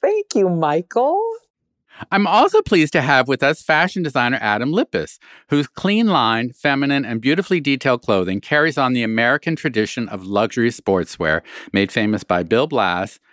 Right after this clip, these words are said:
Speaker 2: Ralph Lauren, and Oscar de la Renta, with whom he worked for eight years. His passion for tradition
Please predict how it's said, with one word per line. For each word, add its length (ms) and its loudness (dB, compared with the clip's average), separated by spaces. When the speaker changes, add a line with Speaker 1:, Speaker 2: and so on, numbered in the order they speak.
Speaker 2:
Ralph 320 0
Lauren, 380 0
and 140 0
Oscar 340 0
de 120 -2
la 80 0
Renta, 420 -2
with 120 -4
whom 160 -2
he 120 0
worked 280 -2
for 180 -2
eight 220 -2
years. 600 -4
His 120 -2
passion 440 -2
for 160 -2
tradition 580 -2